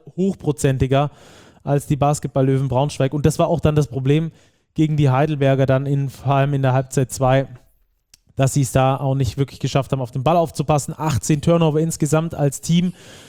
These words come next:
dabei, äh, keine besonders guten Quoten. Auch das ist ein Problem der Braunschweiger, was sich über die ganze Saison schon zielt. Und dann haben die M L P Academics Heidelberg einfach einen Unterschiedsspieler dabei. Und das ist Eric Washington, der mit fünfundzwanzig Punkten und elf Assists aufwartet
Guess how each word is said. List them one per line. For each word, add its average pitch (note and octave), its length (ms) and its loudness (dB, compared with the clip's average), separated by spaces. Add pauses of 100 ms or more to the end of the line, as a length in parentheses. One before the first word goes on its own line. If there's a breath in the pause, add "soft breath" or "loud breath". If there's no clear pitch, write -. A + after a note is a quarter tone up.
dabei, D3+ 400 4
äh, E3 340 2
keine D#3+ 300 0
besonders D#3 480 0
guten D#3 340 -6
Quoten. G3 480 0
Auch C#3+ 140 0
das E3 200 2
ist E3 120 -2
ein E3 80 -2
Problem D#3+ 460 0
der D#3 80 2
Braunschweiger, D3+ 560 0
was C#3 140 -2
sich C#3+ 80 -2
über D3 120 0
die C#3 80 2
ganze D3 300 0
Saison C#3+ 320 0
schon D3+ 200 -2
zielt. D#3+ 360 -2 (420 loud breath)
Und C#3+ 180 0
dann C#3+ 140 2
haben D3+ 160 2
die D3 280 2
M D3+ 260 -2
L C#3+ 80 0
P D3 160 2
Academics C#3 480 0
Heidelberg C#3 440 0
einfach C#3+ 360 -4
einen F#3 240 -4
Unterschiedsspieler F3+ 800 0
dabei. B2+ 400 2
Und D#3 140 -4
das E3 120 0
ist E3 160 -4
Eric F3 300 0
Washington, E3 580 -4 (420 loud breath)
der D#3+ 100 0
mit D3+ 120 -2
fünfundzwanzig D#3+ 600 -2
Punkten F3+ 420 -4
und D#3 280 -2
elf G#3 320 2
Assists F#3 520 0
aufwartet B2+ 640 -2